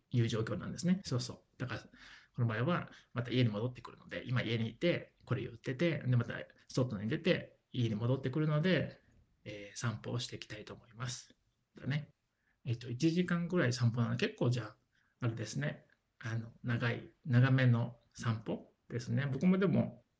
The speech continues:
あの、白と黒の散歩の時は一時間とか一時間半ぐらいはするので、あの、まあ、それなりに時間は経つんですけど、でもなんか、なんていうの？ずっと歩いてるわけじゃないから、犬だから、なんか、<laughs> なんていうの？いろんなものを匂い嗅いだりとか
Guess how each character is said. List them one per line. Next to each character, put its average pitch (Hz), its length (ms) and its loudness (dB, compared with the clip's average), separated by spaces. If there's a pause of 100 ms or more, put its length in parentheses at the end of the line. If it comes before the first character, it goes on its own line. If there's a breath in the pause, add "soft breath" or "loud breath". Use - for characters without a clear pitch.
(100)
あ 117 80 -8
の、 110 100 -12
白 131 220 0
と 113 100 0
黒 107 180 -4
の 101 80 -14
散 123 200 -6
歩 120 120 -6
の 117 60 -2
時 117 220 -6
は 110 120 -8
一 131 200 -4
時 135 80 -4
間 120 180 -2
と - 100 -12
か - 60 -8
一 - 140 -12
時 123 100 -6
間 131 140 -2
半 135 220 -4
ぐ 131 80 0
ら 117 80 0
い - 20 -4
は 101 80 -10
す 127 100 -6
る 120 80 0
の 110 160 -4
で、 110 300 -8 (480 loud breath)
あ 110 100 -2
の、 107 80 0
ま 123 120 2
あ、 - 20 0
そ 143 100 0
れ 156 60 4
な 151 100 4
り 151 60 4
に 143 60 2
時 131 100 0
間 139 120 0
は 135 60 -4
経 143 160 -4
つ 117 80 -2
ん - 80 0
で - 60 -6
す - 100 -10
け 101 80 -8
ど、 98 280 -4 (280)
で 147 120 2
も 135 100 6
な 127 100 6
ん 131 40 0
か、 - 180 -6 (380 loud breath)
な 135 100 0
ん - 20 -2
て 107 80 -2
い 82 40 -4
う - 20 -6
の？ 143 240 -2 (160)
ず 131 120 4
っ - 40 6
と 180 200 -4
歩 185 100 4
い 180 40 4
て 139 80 2
る 120 60 8
わ 117 60 4
け 113 60 -2
じ 117 60 -4
ゃ 104 40 -4
な 117 100 -2
い 104 60 -6
か 107 100 -4
ら、 107 100 -2
犬 127 200 6
だ 123 120 4
か 113 80 0
ら、 82 240 -4
な 123 120 2
ん 113 60 4
か、 - 100 -8 (200)
<laughs> 151 220 6
な 147 80 8
ん 123 40 4
て 123 60 2
い - 20 2
う - 40 0
の？ 120 120 -4 (260 loud breath)
い 127 60 6
ろ 131 100 8
ん - 20 2
な 135 60 4
も 131 80 4
の 117 80 6
を - 20 2
匂 120 180 6
い 117 60 10
嗅 120 160 4
い - 20 8
だ 117 80 8
り 117 80 2
と 117 100 0
か - 220 2